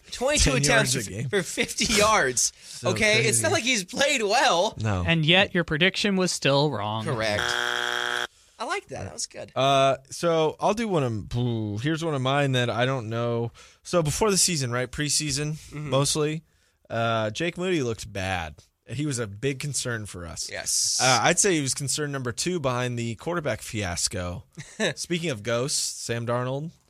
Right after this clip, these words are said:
Speaker 2: seeing ghosts, whatever. Anyways, no way.
Speaker 1: Hello, darkness, my old friend.
Speaker 2: Yeah, but any-, anyways, I, my prediction was Jake Moody will not be kicking for the forty-niners by the playoffs. And you know what? Unfortunately,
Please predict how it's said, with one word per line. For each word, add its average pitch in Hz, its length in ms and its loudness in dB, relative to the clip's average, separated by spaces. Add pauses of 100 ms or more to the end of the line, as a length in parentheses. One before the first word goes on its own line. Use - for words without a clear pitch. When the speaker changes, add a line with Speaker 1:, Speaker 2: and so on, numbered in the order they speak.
(480)
Speaker 2:
seeing 110 300 -10
ghosts, 107 360 -4
whatever. 95 340 -8
Anyways, 104 640 -12
no 117 140 -12
way. 143 140 -8
Speaker 1:
Hello, 131 220 -6
darkness, 180 540 -6
my 208 180 -6
old 196 240 -10
friend. 185 220 -10
Speaker 2:
Yeah, 107 220 -4
but 147 220 -4
any-, 147 320 -2
anyways, 156 400 -2
I, 196 180 2
my 208 200 0
prediction 151 600 -2
was 127 300 0 (320)
Jake 196 320 4
Moody 185 340 2
will 131 220 -2
not 151 480 0 (100)
be 135 140 -6
kicking 170 460 -4
for 151 120 -6
the 135 120 -4
forty-niners 127 720 -2
by 110 220 0
the 107 80 -4
playoffs. 127 580 0 (260)
And 127 200 -2
you 127 100 -2
know 147 220 0
what? 175 340 2
Unfortunately, 185 1080 -2